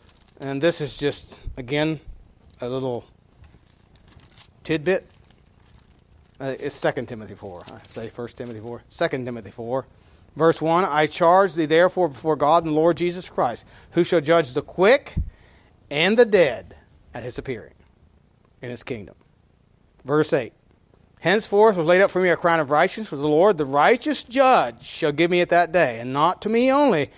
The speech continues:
but unto all them also that love his appearing." So, so the, the idea here is, look,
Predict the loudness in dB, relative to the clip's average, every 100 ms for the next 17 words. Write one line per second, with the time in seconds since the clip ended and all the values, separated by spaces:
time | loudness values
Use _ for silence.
0 | -20 -10 -2 0 2 6 8 8 6 6
1 | 6 4 0 2 2 2 -4 -4 -4 0
2 | 0 0 -2 -20 0 2 2 0 -14 -14
3 | -8 2 6 6 4 4 4 4 4 4
4 | 2 0 -6